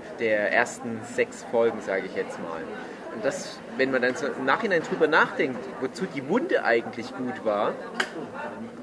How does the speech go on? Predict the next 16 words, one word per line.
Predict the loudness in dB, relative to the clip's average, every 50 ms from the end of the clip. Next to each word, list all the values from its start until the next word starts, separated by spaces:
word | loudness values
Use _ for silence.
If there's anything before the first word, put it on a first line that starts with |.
| -12 -12 -10 -2
wo | 2 4 4
er | 4
dann | 4 2 0
auch | -2 -10 -12 -2 2
Wundbrand | 2 2 2 2 -2 -4 0 4 4 4 4 2
bekommt | -4 -4 -2 0 -2 -2 -2
und | -4 -4
sowas, | 0 2 4 4 4 2 2 0
dann | -2 0 2
merkst | 2 2 2 2
du, | 2
ja, | 2 2 2
das | 0 -4 -8
ist | -10 -8 -6
total | -6 -6 -2 2 4 4 4 4
schlau, | 2 0 -2 0 2 4 4 4 4 2